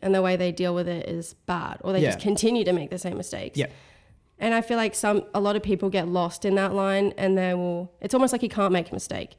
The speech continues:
Speaker 1: If you're
Speaker 2: Yeah,
Speaker 1: in the public
Speaker 2: exactly.
Speaker 1: eye, you can't make a
Speaker 2: Yeah.
Speaker 1: mistake.
Speaker 2: And it's very recent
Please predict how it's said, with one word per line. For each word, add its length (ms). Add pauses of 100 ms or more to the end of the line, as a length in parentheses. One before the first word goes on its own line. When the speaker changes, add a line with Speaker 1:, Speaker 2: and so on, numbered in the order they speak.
(180)
Speaker 1:
If 80
you're 80
Speaker 2:
Yeah, 80
Speaker 1:
in 60
the 40
public 220
Speaker 2:
exactly. 220
Speaker 1:
eye, 60
you 60
can't 240
make 200
a 20
Speaker 2:
Yeah. 0
Speaker 1:
mistake. 480 (100)
Speaker 2:
And 60
it's 80
very 140
recent 560